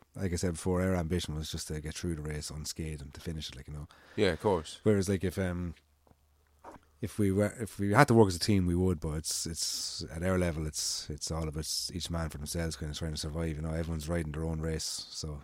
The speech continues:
Speaker 1: it's, I know you're wearing the same jersey, but you're more concerned about yourself than the other team members.
Speaker 2: Yeah, of course, yeah.
Speaker 1: As bad as, bad as that sounds, yeah. <laughs>
Speaker 2: So you're tipping along, depending on, uh, I suppose, where the yellow jersey is. They're dictating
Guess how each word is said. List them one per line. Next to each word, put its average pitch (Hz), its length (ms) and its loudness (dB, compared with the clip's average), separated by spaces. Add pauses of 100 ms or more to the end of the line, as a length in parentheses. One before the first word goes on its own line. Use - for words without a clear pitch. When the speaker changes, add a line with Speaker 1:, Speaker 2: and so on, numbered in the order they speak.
Speaker 1:
it's, - 480 -10 (120)
I - 40 -8
know 87 100 -2
you're 82 100 0
wearing 85 200 -2
the 78 40 -4
same 85 220 -2
jersey, 78 400 -4
but - 120 -12 (220)
you're 87 140 -4
more 85 180 -2
concerned 82 320 -4
about 76 140 -6
yourself 80 360 -6
than 71 240 -10 (160)
the 80 100 -6
other 73 200 -8
team 80 220 -6
members. 73 400 -8 (380)
Speaker 2:
Yeah, 123 100 8
of 85 140 2
course, 104 340 4
yeah. 110 100 8
Speaker 1:
As 95 40 6
bad 78 60 2
as, - 120 -8
bad 87 200 -4
as 76 80 -6
that 82 120 -4
sounds, 85 340 -2
yeah. 90 80 0 (300)
<laughs> 101 60 -4 (400)
Speaker 2:
So 127 240 6
you're 117 220 10
tipping 147 380 2
along, 117 380 6
depending 104 580 4
on, 92 480 4
uh, 82 840 2 (640)
I 98 40 0
suppose, 98 280 2
where 98 100 4
the 92 80 4
yellow 95 280 6
jersey 87 420 4
is. 82 140 -2
They're 95 260 6
dictating 82 960 -2